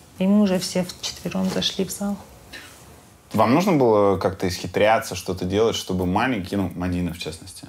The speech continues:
Speaker 2: она первоклассница была, чтобы она спокойно себя вела?
Speaker 1: Ну, у нас, в принципе, Мадина спокойная. Она просто там, первый вечер она беспокоилась, как там будет ее собака без нее.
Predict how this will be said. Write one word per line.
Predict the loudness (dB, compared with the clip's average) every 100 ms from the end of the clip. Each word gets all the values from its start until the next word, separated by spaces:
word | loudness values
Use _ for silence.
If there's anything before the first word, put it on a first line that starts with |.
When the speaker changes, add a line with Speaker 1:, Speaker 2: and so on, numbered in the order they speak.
| -12
Speaker 2:
она | -8 -4
первоклассница | 0 0 0 -4 -8 -10
была, | -10 -10 -12 -20 -20 _
чтобы | -8 -2 0
она | 0 -2 -4
спокойно | -6 -6 -6 -6
себя | -8 -10
вела? | -10 -12 -18 _ _ _ _ _ _ -20 -20 -20 -20 -20 -8 2
Speaker 1:
Ну, | 4
у | 4
нас, | 4
в | 2
принципе, | 2 2 2 0
Мадина | 2 2 0 0
спокойная. | -2 -4 -4 -2 -2 2 2 0 -2 -12 -20 -20 -20 -20 -20 -20 -20 -20 -20 -20 0
Она | 2 4
просто | 2 0 -2
там, | -4 -2 -2 -2 -6 -12 -20 0
первый | 2 2 4
вечер | 4 2 0 0
она | 0
беспокоилась, | -2 -2 -4 -2 0 0 0 -2
как | -4 -6
там | -6 -4 0
будет | 0 -2 -6 -2
ее | 2 2 2
собака | 0 2 0 0 -4
без | 0 -2 2
нее. | 0 0